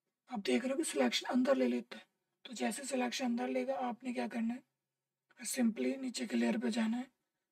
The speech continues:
और जो ऊपर select किया हुआ है उसको delete कर देना है नीचे के layer पे। तो आप देख रहे हो कि क्या हुआ है। ठीक है,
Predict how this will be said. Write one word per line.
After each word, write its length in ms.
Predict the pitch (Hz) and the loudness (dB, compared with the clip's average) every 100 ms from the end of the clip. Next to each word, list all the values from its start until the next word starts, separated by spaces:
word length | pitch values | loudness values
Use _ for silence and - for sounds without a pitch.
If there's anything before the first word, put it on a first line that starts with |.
| _ | _
और 80 | 240 | -8
जो 140 | 220 233 | -4 -2
ऊपर 200 | 214 240 | -2 -4
select 340 | 254 240 214 | -2 -2 -4
किया 260 | - 240 240 | -4 -2 0
हुआ 200 | 247 240 | 0 -2
है 80 | 233 _ _ _ _ _ _ _ _ _ _ _ | -6 _ _ _ _ _ _ _ _ _ _ _
उसको 400 | - - 254 311 - _ | -20 -18 -16 -16 -16 _
delete 340 | 262 233 240 - | -2 0 0 -2
कर 220 | 254 240 | -4 -2
देना 220 | 240 247 | 0 -2
है 120 | 277 - _ 240 | -4 -12 _ -12
नीचे 240 | 214 247 | -4 -2
के 80 | 254 | 2
layer 240 | 247 240 226 | 2 2 -2
पे। 200 | 294 330 - | -8 -10 -8
तो 140 | 247 247 - _ _ _ _ _ _ _ 247 | -8 -8 -16 _ _ _ _ _ _ _ -20
आप 80 | |
देख 300 | 226 240 233 | -10 -4 -4
रहे 140 | 247 247 | 0 -2
हो 60 | |
कि 100 | 247 254 | -2 -8
क्या 200 | 254 233 | -6 -4
हुआ 220 | 226 247 | -4 -8
है। 60 | 254 _ _ _ _ _ _ _ _ _ _ _ _ _ _ _ _ _ _ - | -14 _ _ _ _ _ _ _ _ _ _ _ _ _ _ _ _ _ _ -20
ठीक 120 | - 262 | -12 -10
है, 140 | 226 | -10